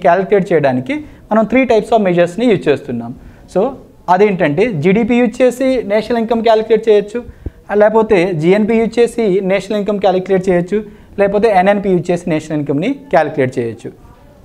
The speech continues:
So all the, these are the different measures which are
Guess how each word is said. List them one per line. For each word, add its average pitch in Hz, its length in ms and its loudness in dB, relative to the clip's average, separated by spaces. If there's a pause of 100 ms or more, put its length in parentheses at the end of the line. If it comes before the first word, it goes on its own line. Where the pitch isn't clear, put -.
(420)
So 185 60 0 (180)
all 262 220 4 (100)
the, 214 180 0
these 208 200 2
are 220 140 2
the 214 80 4 (220)
different 185 400 -2
measures 226 360 2 (600)
which 220 200 -2
are 294 100 2